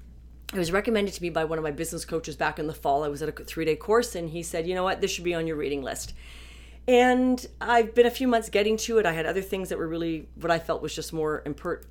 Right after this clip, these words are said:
im-, important and pertinent to my journey and my learning. Uh, and I was ready for this one now. I mentioned it to my husband when I first started, and he looked right at me skeptically, skeptically and said, "Yeah, there's no easy street, honey." And I'm like, "Oh, I know. I don't think that's what the book's about."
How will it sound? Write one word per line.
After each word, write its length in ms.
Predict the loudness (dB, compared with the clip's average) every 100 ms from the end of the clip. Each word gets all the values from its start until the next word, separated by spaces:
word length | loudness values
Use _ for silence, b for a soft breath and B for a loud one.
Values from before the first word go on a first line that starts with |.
| -8
im-, 200 | -8 -8 -8
important 460 | -8 -4 -4 -4
and 80 | -8
pertinent 420 | -6 -6 -6 -6
to 160 | -6 -4
my 320 | 2 2 2
journey 340 | 0 0 2
and 100 | 0
my 140 | 2 0
learning. 440 | 0 0 -2 -2 -8 B B B B -2
Uh, 140 | 0
and 100 | 2
I 60 | 0
was 120 | 0
ready 200 | 0 0
for 100 | 0
this 180 | -2 0
one 120 | 0
now. 180 | 0 -6 -12 -18 B B B B B -20 -4 4
I 60 |
mentioned 260 | 6 6 2
it 80 | -2
to 80 | 2
my 140 | 2
husband 400 | 4 2 2 0
when 80 | 0
I 60 | 0
first 260 | -2 -4
started, 360 | 2 4 4 0
and 100 | -6
he 120 | -6
looked 260 | -2 -2 2
right 140 | 4
at 160 | 4 0
me 80 |
skeptically, 640 | -4 0 0 -2 -6 -4 -4
skeptically 580 | -8 -6 -6 -6 -6 -4
and 100 | -2
said, 260 | -2 -4 -4
"Yeah, 240 | 0 2 4
there's 240 | 4 4
no 360 | 4 4 2 0
easy 340 | -2 -2 -2
street, 340 | -6 -8 -10 -8
honey." 220 | -6 -4
And 80 | -2
I'm 60 |
like, 160 | -2 0
"Oh, 100 | 0
I 120 | 0
know. 240 | 2 2 2
I 100 | 2
don't 200 | 0 -4
think 160 | -6
that's 240 | -6 -6 -6
what 140 | -10
the 60 | -8
book's 260 | -8 -8
about." 380 | -6 -2 -2 -4